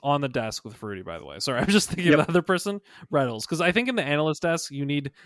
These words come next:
Speaker 1: you need the analyst and then you need, like, the funny guy. Okay, so
Speaker 2: Mm-hmm.
Speaker 1: Reddles is funny guy. Um, <laughs> and then who's, who's,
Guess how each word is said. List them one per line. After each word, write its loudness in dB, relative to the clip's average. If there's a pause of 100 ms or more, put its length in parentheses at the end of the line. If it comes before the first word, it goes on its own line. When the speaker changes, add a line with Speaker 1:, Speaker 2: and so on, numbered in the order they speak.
(140)
Speaker 1:
you -2
need 2
the 0
analyst 0
and -6
then 0
you 0
need, -2
like, -2
the -20
funny -6
guy. -6
Okay, -8
so -12
Speaker 2:
Mm-hmm. 0
Speaker 1:
Reddles 0
is -10
funny -8
guy. -12 (540)
Um, 2
<laughs> -14
and 0
then 2
who's, -2
who's, -2